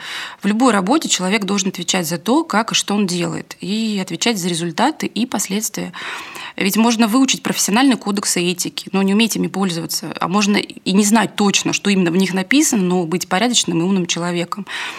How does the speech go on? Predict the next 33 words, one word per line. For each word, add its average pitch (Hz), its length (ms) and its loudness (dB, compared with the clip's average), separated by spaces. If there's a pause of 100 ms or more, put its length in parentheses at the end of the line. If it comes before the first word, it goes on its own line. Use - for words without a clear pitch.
(200)
Опасное 240 400 2
влияние 233 420 4
как - 140 -4
раз 214 260 0
и 190 60 -2
заключается 202 580 0
в - 60 -12
том, 320 220 6
что 180 340 0
в 165 60 -2
руках 196 280 2
блогера 226 380 2
находится 196 440 -2
мощный 190 360 2
инструмент – 226 520 2
это - 200 -4
слово. 170 460 -4 (540)
И - 80 -4
от 175 140 2
того, 214 200 0
как 208 220 0
этим 170 180 -4
словом 175 300 -2
воспользуются, 202 760 0
зависит 180 560 -4
и 196 160 -4
дальнейшее 185 520 0
мировосприятие, 170 720 -2
мироощущение 165 840 -2
и 165 100 -6
даже 185 300 -2
мировоззрение 175 720 0 (360)
аудитории. 160 680 -6